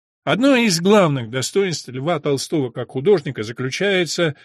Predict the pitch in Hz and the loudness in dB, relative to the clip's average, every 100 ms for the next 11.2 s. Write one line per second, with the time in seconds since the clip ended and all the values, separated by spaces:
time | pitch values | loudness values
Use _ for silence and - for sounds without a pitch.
0 | _ _ - 185 175 143 180 226 226 202 | _ _ 0 2 4 2 -2 -4 -4 -2
1 | 190 165 165 143 123 127 196 - 143 113 | -2 -4 -2 0 0 -2 -4 -4 -6 -8
2 | 110 170 170 - 147 139 170 160 151 139 | -10 -6 -6 -4 -4 -2 -4 -4 -6 -4
3 | 135 - 156 147 - 120 156 147 147 131 | -6 -4 -2 -4 -4 -4 -4 -4 -4 -6
4 | - _ 165 151 160 139 151 156 147 143 | -10 _ -6 -2 -2 -2 -2 -2 -2 -6
5 | 151 147 120 - - _ _ _ _ - | -6 -6 -8 -12 -20 _ _ _ _ -4
6 | 151 269 226 220 208 - 190 170 226 190 | 0 0 0 0 -2 0 -2 -2 -2 -2
7 | 160 151 175 156 143 135 127 - 98 101 | -4 -2 -2 -2 -4 -6 -6 -10 -12 -16
8 | _ _ _ - 233 - 170 143 - 120 | _ _ _ 0 0 2 -2 -2 -4 -6
9 | 117 185 185 185 156 131 120 127 135 180 | -2 -2 0 0 -2 -6 -6 -4 -4 -6
10 | 113 160 147 135 131 117 127 123 127 202 | -2 -2 -2 -4 -4 -6 -8 -6 -2 -2
11 | 202 | -2